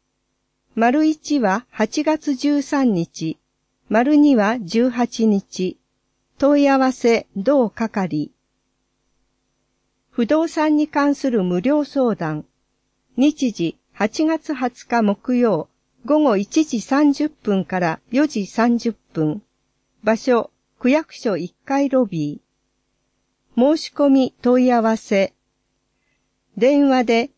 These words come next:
東京都宅地建物取引業協会第十ブロッ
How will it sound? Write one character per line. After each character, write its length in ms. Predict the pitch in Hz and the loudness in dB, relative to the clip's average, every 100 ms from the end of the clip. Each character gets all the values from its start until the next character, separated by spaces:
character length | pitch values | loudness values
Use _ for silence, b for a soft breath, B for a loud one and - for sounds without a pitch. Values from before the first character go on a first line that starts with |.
| _ _ | _ _
東 220 | 311 339 | 0 0
京 240 | - 330 302 | 0 0 0
都 280 | - 262 131 | 0 -2 -2
宅 360 | - 233 - | -10 -12 -12
地 200 | - 311 | -8 -6
建 340 | - 277 269 254 | -2 -2 2 2
物 240 | 202 175 | 2 -2
取 320 | - 208 311 - - | -4 -2 -2 -4 -6
引 140 | 294 | -4
業 320 | 277 277 269 269 | 0 2 2 2
協 300 | - 233 214 | 0 0 0
会 360 | - 165 160 _ _ 170 | -2 -4 -4 _ _ -2
第 300 | 196 311 302 | 0 0 -2
十 300 | 294 285 262 | -2 0 0
ブ 160 | 247 | 0
ロ 100 | |
ッ 60 | 214 | 0